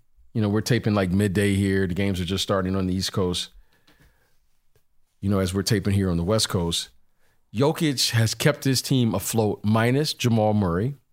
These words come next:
who I consider, prior to his injury,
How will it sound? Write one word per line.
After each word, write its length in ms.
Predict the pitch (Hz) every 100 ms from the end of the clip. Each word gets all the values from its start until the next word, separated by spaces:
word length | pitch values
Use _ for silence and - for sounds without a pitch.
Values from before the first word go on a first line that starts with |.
| _ _ -
who 180 | 120
I 180 | 113 131
consider, 680 | 139 113 107 104 95 98 110 _ - - - - - - -
prior 260 | - 123 117
to 120 | 110
his 160 | 110 101
injury, 440 | 107 98 98 98